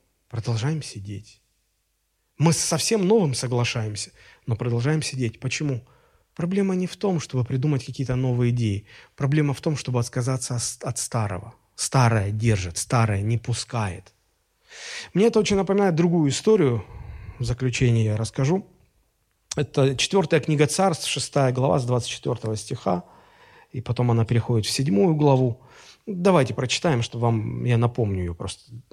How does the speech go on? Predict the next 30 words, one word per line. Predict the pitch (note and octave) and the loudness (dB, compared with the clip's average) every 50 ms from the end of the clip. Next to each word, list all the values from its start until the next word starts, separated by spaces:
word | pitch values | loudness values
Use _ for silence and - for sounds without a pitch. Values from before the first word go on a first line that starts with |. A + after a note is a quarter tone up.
| _ - | _ -10
Ч-, | - - - _ _ _ _ - | -10 -10 -10 _ _ _ _ -6
шестая | - - E3 - - G#3 F#3 D3 | -4 -4 -2 0 2 2 2 4
глава, | C3+ C#3+ D3+ D3+ D3+ C3+ | 4 4 4 4 4 2
четвертое | A#2 - - - C3+ - - C3+ C3+ | 0 -2 -2 -2 -2 -2 0 -2 -2
Царств, | - G#3 G#3 D#3 - - C3 | 0 0 0 0 -2 -2 0
двадцать | D3 D#3+ D3 - | 0 0 0 0
четвертый | - - - C3+ A#2+ - A#2 | -4 -2 0 -2 0 0 -4
стих. | G#2 - - - - - _ _ _ _ _ _ _ - - - - - - - - | -6 -6 -8 -12 -12 -14 _ _ _ _ _ _ _ -18 -16 -14 -14 -14 -16 -14 -4
«После | - B3 A#3 - A#3+ G#3 | 2 2 2 4 2 4
того | - A3+ A#3 A#3+ A#3+ | 4 4 6 6 4
собрал | - - F#3 E3+ F#3 G3+ F#3+ F#3 E3+ G3 - - _ _ _ - - - - - | 4 2 2 4 6 6 6 6 4 2 -2 -10 _ _ _ -20 -20 -20 -14 -6
Винодад, | C3 C3 F3 F3+ G3 F#3 F3+ A3 A#3 A3 A3 - - - - | 0 2 4 4 4 4 6 6 4 4 2 -2 -14 -12 -6
царь | - - G3+ G3+ F#3+ | 0 2 4 4 4
сирийский, | - - - D#3+ D3 D#3+ D3+ C#3 A2+ - - C3 A2+ | 2 0 2 2 4 4 2 2 0 -2 -4 -4 -4
все | G#2 - - - A3+ G3 | -4 -2 0 2 4 4
войско | D#3 D#3+ E3+ D#3 - - C#3 | 4 4 2 2 2 -2 -4
свое, | B2 - - C3 C3 B2+ B2+ - - - _ - | -4 -2 0 2 2 2 0 -2 -4 -10 _ 0
и | B3+ C4 B3+ B3 A#3+ A#3 _ - - - - - - | 2 4 4 2 2 -2 _ -20 -20 -20 -16 -4 2
выступил | F3 A#3+ A#3 - - G3+ - - E3 G3+ | 4 4 4 4 2 0 2 4 2 2
и | B3 G3+ | 4 4
осадил | F3+ E3 - - F3+ F3 A3+ A#3 F#3+ | 2 2 4 2 0 2 2 2 2
Самарию. | - - E3 C#3+ C3 A#2+ A#2 A2 G#2+ G2+ G2+ G2+ - - - | 2 2 2 2 4 2 2 2 0 0 -4 -4 -6 -4 -2
И | D#3 | 2
был | E3+ B3+ C#4 C4 | 4 6 6 6
большой | F#3+ A3+ A#3 G3+ - - A#3 A3+ | 6 6 4 4 4 2 2 2
голод | F3+ D3+ D#3+ F#3 F#3 D#3 C#3+ C3 - | 2 2 4 4 6 6 4 2 0
в | - | -2
Самарии, | - D3+ C#3+ C#3+ C#3+ C#3 C3 B2 B2 | 0 2 2 4 4 4 4 2 2
когда | A#2+ - C3 B2+ C3 C3 B2+ C3 - - | 0 -2 -2 2 4 4 2 2 0 0
они | C3 C3 C3+ C3 C3 | 2 2 2 2 0